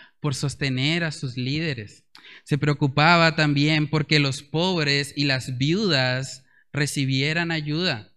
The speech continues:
porque ellas no tenían cómo trabajar. Vamos a ver un texto en Romanos capítulo quince para ver cómo la iglesia se ponía de acuerdo para ayudar a los necesitados. Romanos capítulo quince, versículos del veintiséis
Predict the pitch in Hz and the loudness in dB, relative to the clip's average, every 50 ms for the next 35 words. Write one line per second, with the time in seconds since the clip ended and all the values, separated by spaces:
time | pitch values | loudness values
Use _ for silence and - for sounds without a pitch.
0 | _ _ _ _ _ _ _ _ _ _ - - 135 135 - 156 151 160 175 165 | _ _ _ _ _ _ _ _ _ _ -10 -10 -8 -6 -4 -4 -2 -2 -2 0
1 | 185 175 180 180 190 185 180 175 170 190 208 202 185 180 175 - 175 175 175 175 | 0 -2 -2 0 0 0 0 0 0 0 0 0 0 -2 -2 -2 -2 -2 0 0
2 | 147 143 139 135 139 139 135 143 - _ _ _ _ _ - 151 147 143 131 127 | 0 0 0 -2 -2 -4 -6 -8 -10 _ _ _ _ _ -6 -4 -2 0 0 0
3 | 123 110 123 131 120 110 - - _ _ - - - - - 170 185 208 196 175 | -2 -2 -2 -2 -4 -4 -6 -12 _ _ -20 -20 -20 -10 -6 -4 -2 0 2 2
4 | 160 160 165 175 175 - 180 180 170 - - 180 180 170 165 151 139 135 143 151 | 2 2 0 -2 -4 -2 -4 -6 -6 -4 -6 -4 -4 -2 -2 0 0 2 2 2
5 | 156 156 165 156 - - 147 135 143 139 135 165 160 151 135 - - 147 151 156 | 2 2 0 0 -2 -4 -4 -2 -2 -4 -2 0 -2 -2 -2 -2 0 0 0 0
6 | 151 - 165 160 165 160 - - - - - - _ - 143 143 139 143 147 151 | 0 -2 -2 -2 -4 -6 -10 -20 -20 -20 -20 -18 _ -6 -4 -2 0 0 0 0
7 | 151 - 175 175 175 180 180 185 190 190 165 160 156 151 143 135 139 143 151 170 | -2 -2 -2 0 0 2 2 0 0 0 0 0 0 2 2 2 2 2 2 2
8 | 180 175 - 156 147 147 - 165 147 - 151 147 147 151 156 165 170 175 165 - | 2 0 0 -2 -2 -2 -2 -4 -6 -4 -2 0 0 2 2 2 0 -2 -4 -4
9 | - 165 175 185 175 156 151 151 151 - 151 147 151 156 151 151 151 143 143 147 | -4 -2 -2 -2 -2 -4 -6 -6 -4 -4 -4 -2 -2 -2 -2 -2 -2 -2 0 0
10 | 160 202 190 175 160 151 143 147 143 135 127 135 127 - 120 - - 120 117 110 | 0 0 2 2 2 0 0 0 0 0 -2 -4 -4 -4 -6 -4 -2 -4 -2 -4
11 | 107 110 - - - _ _ - - - - - _ _ - 127 131 127 131 143 | -6 -10 -14 -16 -18 _ _ -20 -20 -20 -20 -20 _ _ -8 -6 -4 -2 0 0
12 | 160 165 165 165 165 165 - 151 139 143 143 135 165 160 160 139 - 156 156 165 | 0 0 0 -2 -4 -4 -6 -6 -4 -4 -4 -4 -4 -4 -4 -4 -4 -4 -4 -4
13 | 175 170 - - 165 165 165 170 170 151 143 139 135 - 147 143 - - 156 156 | -4 -6 -6 -6 -6 -6 -6 -6 -8 -8 -10 -10 -8 -8 -10 -8 -6 -4 -4 -4
14 | 160 151 151 143 139 143 135 127 - 131 123 - - 147 147 151 151 151 151 156 | -2 -2 -4 -4 -4 -4 -6 -6 -6 -8 -8 -4 -2 0 2 2 2 2 2 0
15 | 156 - - | -2 -6 -10